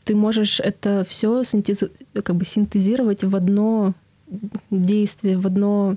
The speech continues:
направление. И вот как раз, а, соединять свои знания из разных областей в, а,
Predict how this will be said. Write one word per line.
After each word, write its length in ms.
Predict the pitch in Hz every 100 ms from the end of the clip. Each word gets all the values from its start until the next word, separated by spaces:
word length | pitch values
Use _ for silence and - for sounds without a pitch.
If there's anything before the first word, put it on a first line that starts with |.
| -
направление. 760 | 196 208 202 208 202 190 180
И 100 | 208
вот 160 | 202 180
как 160 | 185 202
раз, 320 | 202 202 - - _ _ _ -
а, 200 | 190 190
соединять 500 | - 202 208 202 196
свои 400 | - 196 185 175 202 -
знания 460 | 202 202 220 220
из 100 | 202
разных 380 | 208 202 196 -
областей 600 | 185 185 - - 254 302 220 196
в, 320 | 208 220 214 - - _ _ _ -
а, 500 | 190 190 190 185